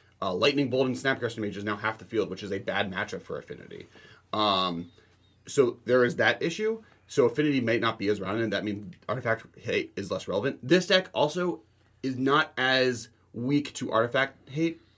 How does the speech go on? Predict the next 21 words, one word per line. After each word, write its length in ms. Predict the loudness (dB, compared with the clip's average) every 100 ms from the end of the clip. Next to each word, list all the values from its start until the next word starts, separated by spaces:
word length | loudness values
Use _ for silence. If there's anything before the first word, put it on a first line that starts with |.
| _ _
or 240 | 2 2
tutor 360 | 0 -2 2 2
hate 300 | 4 -2 0
that 140 | -2 0
says 200 | -2 -2
something 240 | -2 0
like 120 | 0
Tron 300 | -2 -4 0
is 160 | 0 -2
bad 220 | -8 -10
against. 420 | -10 -12 -14 -20 _ -16 -8
So 120 | -2
this, 180 | -2 0
like, 260 | 0 -2 -4 _ _
there 180 | 2 8
are 120 | 8
other 200 | 10 8
decks 200 | 8 6
that 100 | 2 -2
kind 160 | 0
of, 180 | 0 0